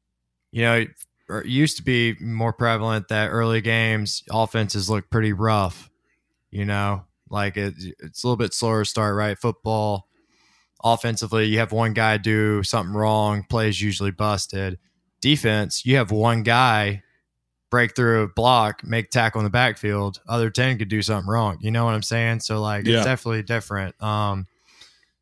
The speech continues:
Speaker 1: so it's just tougher to execute early on for offenses. But, I mean, again, these two defenses are the best around. Um, so definitely a tough week for them.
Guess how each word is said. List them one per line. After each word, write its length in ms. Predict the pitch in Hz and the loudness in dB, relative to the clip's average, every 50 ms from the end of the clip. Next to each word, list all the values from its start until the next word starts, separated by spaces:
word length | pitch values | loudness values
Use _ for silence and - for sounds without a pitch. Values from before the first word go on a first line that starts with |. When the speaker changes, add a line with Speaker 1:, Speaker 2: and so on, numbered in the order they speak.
| _ _ | _ _
Speaker 1:
so 260 | - - 127 123 120 | -4 0 0 2 2
it's 200 | 110 120 117 - | 0 0 -2 -2
just 200 | 131 127 - - | -2 -4 -2 0
tougher 280 | - 147 135 - - 127 | 2 2 2 0 0 -2
to 100 | 123 107 | 0 0
execute 480 | 113 120 110 - - - - 120 120 107 | 0 0 -2 -4 -6 -4 -4 -2 -2 -2
early 300 | 107 117 117 117 117 113 | -4 -6 -6 -6 -6 -6
on 220 | 113 113 113 110 | -6 -6 -6 -8
for 120 | - 113 110 | -8 -8 -6
offenses. 680 | 107 107 104 - - 110 107 101 - 107 107 104 90 | -6 -6 -8 -8 -10 -10 -10 -10 -10 -10 -10 -12 -12
But, 320 | - - 110 107 107 104 - - | -12 -12 -10 -10 -10 -12 -12 -14
I 40 | 107 | -12
mean, 180 | 107 107 104 | -12 -10 -10
again, 380 | 104 101 - 107 104 101 101 101 | -12 -12 -12 -10 -10 -8 -6 -6
these 180 | 104 101 98 | -4 -4 -6
two 180 | - - 107 101 | -4 -4 -4 -2
defenses 580 | 101 104 98 - 101 95 - - 95 92 90 101 | -2 -4 -4 -4 -6 -8 -8 -8 -8 -10 -8 -6
are 160 | 98 95 95 | -6 -6 -6
the 40 | 90 | -6
best 300 | - 98 95 92 - - | -6 -6 -6 -6 -8 -10
around. 400 | 95 92 90 90 92 92 92 90 - _ - | -10 -10 -8 -6 -6 -6 -8 -10 -14 _ -12
Um, 260 | 95 92 92 92 92 | -8 -8 -6 -6 -8
so 140 | - - 101 | -8 -8 -4
definitely 340 | 104 113 117 - - 104 98 | -2 -2 -2 -2 -2 -6 -6
a 40 | |
tough 260 | - - 104 95 90 - | -6 -6 -6 -6 -6 -6
week 240 | 101 101 95 - | -6 -6 -6 -6
for 120 | - 98 98 | -10 -12 -10
them. 340 | 90 98 98 98 98 95 | -6 -6 -4 -4 -6 -8